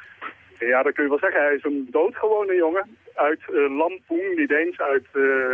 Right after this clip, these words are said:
Jogja. En, eh, eh, ja, dat was hij in ieder geval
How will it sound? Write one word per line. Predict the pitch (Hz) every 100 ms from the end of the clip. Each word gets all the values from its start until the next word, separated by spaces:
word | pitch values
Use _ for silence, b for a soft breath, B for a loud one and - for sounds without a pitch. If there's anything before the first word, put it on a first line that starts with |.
| 123
Jogja. | 120 156 147 127 147 _ _ b b b
En, | - 143 151 147 143
eh, | 147 147 143 143
eh, | 143 _ _ _ _ - 147 151
ja, | 160
dat | 165
was | - 196 196
hij | 180
in | 165 170
ieder | 165
geval | 151 160 156